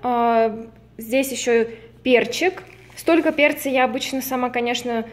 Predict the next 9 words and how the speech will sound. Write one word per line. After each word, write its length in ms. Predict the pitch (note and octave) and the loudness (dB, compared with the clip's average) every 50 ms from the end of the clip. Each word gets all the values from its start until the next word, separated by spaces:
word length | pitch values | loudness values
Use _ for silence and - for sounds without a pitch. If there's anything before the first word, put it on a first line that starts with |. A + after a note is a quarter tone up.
| - - - - - - - | -16 -20 -20 -20 -20 -10 -2
долго 480 | G#3+ D#4 F#4+ A#4 B4+ G#4+ D4 D4+ D4 | 2 6 6 8 8 6 6 2 -2
кушаю, 560 | - - C4+ C#4+ C#4 C#4 - - A#3+ G#3+ G#3+ G#3+ | -2 -2 -2 -2 -2 -2 -2 0 0 0 2 2
поэтому, 520 | B3 A#3+ B3 C#4+ D4 - D4 C#4 B3+ B3 A#3 | 2 2 2 2 2 0 -2 -2 -2 -2 -4
скорее 400 | - - B3+ B3 A#3+ C4 C4 B3+ | -4 -4 -2 2 4 4 2 2
всего, 360 | C4 - - A#3+ A3 A3+ B3 | 0 -4 -8 -6 -2 -2 -2
я 240 | B3 G#3+ A3+ G#3+ G#3+ | 0 0 2 2 2
его 180 | G#3+ G3+ G#3+ G#3+ | 0 0 -2 -2
порежу, 480 | G#3+ A#3+ A#3 C4 D4+ G4+ G#4 F4 C#4+ | 0 0 0 2 0 0 0 -2 -4
заморожу 720 | - A#3+ A3+ A3+ A3+ A3 B3+ D#4+ F#4+ G4 F#4 D#4 C#4+ B3 | -4 -4 -4 -2 -2 0 2 2 2 0 0 -2 -4 -4